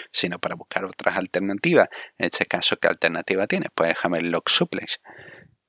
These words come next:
Y le queda fantástico. Y queda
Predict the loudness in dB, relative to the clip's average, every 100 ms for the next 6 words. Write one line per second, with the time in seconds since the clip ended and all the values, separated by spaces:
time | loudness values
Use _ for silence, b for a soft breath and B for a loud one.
0 | -2 0 0 -2 -2 0 -2 -6 _ _
1 | _ -2 -2 0 -4 -4 -4 -6 -14 B
2 | B _ -6 0 4 4